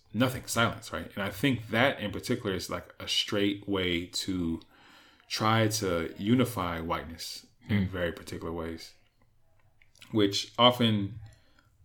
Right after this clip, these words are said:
Speaker 1: uh, gets sort of not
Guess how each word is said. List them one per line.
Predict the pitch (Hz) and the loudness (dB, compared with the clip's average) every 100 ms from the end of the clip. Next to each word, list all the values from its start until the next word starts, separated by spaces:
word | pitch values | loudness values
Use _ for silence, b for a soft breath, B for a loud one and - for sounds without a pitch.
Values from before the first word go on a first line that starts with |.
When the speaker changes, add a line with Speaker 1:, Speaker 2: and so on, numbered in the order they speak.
| - - - - | -20 -20 -12 -6
Speaker 1:
uh, | 87 82 80 85 82 - _ _ _ _ 101 | -4 -2 -2 -4 -8 -16 _ _ _ _ -4
gets | 107 113 110 | 2 2 2
sort | - - - 143 | -4 -4 0 0
of | 120 107 | 0 0
not | 123 131 127 | 0 0 -6